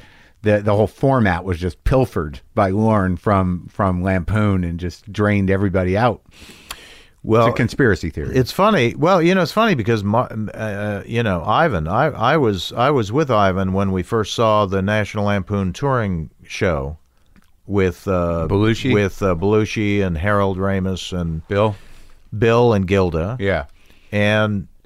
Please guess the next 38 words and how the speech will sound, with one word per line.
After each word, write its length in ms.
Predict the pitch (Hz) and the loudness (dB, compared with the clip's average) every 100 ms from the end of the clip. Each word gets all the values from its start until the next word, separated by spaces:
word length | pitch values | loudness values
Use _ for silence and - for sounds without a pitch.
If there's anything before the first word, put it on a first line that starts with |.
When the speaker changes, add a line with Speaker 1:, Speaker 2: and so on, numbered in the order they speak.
| _ - | _ 0
Speaker 2:
uh, 200 | 110 101 | 0 0
and 220 | 107 110 | -2 -2
it 40 | |
was 160 | 113 107 | -2 -4
a 60 | 113 | 0
really 420 | 131 139 127 120 | 2 4 2 0
funny 320 | - 113 101 | 0 -2 -2
show, 440 | - 95 87 107 | -2 -2 0 0
and, 260 | 104 87 73 | 0 -2 -4
you 100 | 107 | -4
know, 180 | 90 82 | -4 -2
out 260 | 101 98 - | 0 0 0
there 340 | 78 76 82 | -4 -2 -2
and 380 | 85 76 73 71 | -2 -4 -6 -2
Speaker 1:
You 80 | 120 | 0
saw 160 | 107 | 2
it 60 | 123 | 2
Speaker 2:
ed-, 40 | 104 | 0
Speaker 1:
in 40 | |
Canada? 340 | - 110 120 113 | -2 -2 0 0
Speaker 2:
edgy. 300 | 107 95 85 | 0 0 0
Saw 260 | - 139 | 0 0
it 60 | 156 | 0
in, 60 | 117 | -4
yeah, 340 | 127 139 101 | 0 2 2
they 240 | 95 110 110 | 2 0 0
came 240 | 135 127 | -2 -2
up 160 | 117 - | -2 -6
to 80 | |
Toronto 300 | - 117 101 104 | -4 -2 0 -2
and 80 | |
played 180 | - 104 | -2 -4
a 60 | 92 | -2
club 260 | 113 101 | -4 -2
in 60 | 90 | -4
Toronto, 440 | - 143 131 92 | -2 -2 0 -2
and 120 | 107 113 | -2 -2
then, 280 | 113 110 | -2 -4